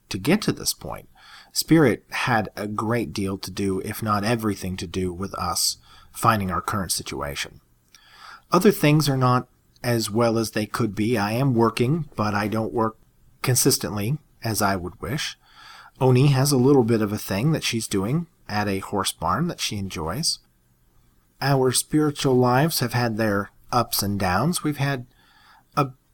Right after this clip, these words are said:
big period of activity last summer and into the fall, and then we were kinda quieting things down after Yule and in through the spring of this year, just kind of minding our own business. We're getting back out,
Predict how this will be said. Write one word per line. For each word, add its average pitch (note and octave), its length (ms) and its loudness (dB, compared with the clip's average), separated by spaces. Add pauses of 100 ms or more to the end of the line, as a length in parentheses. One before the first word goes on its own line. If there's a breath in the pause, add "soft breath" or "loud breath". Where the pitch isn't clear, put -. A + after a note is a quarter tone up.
(140)
big F#3 240 4
period F3 300 4
of C#3 100 2
activity C#3 540 0
last B2 420 2
summer G2+ 460 0 (180)
and A2 200 -4
into A2+ 220 -2
the B2+ 140 0
fall, F#2+ 480 -2
and D#3 160 2
then D#3+ 200 2
we D3+ 120 0
were D3 400 2 (460)
kinda A#3+ 220 4
quieting D#3+ 500 2
things C#3+ 360 0
down A#2 340 2
after A2+ 280 0
Yule G2+ 540 0 (100)
and G2+ 300 -4
in A2 180 -2
through A2+ 200 0
the G#2 100 -6
spring G#2+ 480 -2
of F#2+ 140 -8
this G#2 240 -4
year, G2+ 260 -2
just - 400 -6
kind F3+ 240 0
of C#3+ 140 -4
minding G#2+ 380 -2
our G2+ 120 -2
own F#2+ 160 -4
business. G2 540 -6
We're C#3 100 -2
getting C#3+ 260 0
back A#2+ 300 -2
out, A2+ 300 0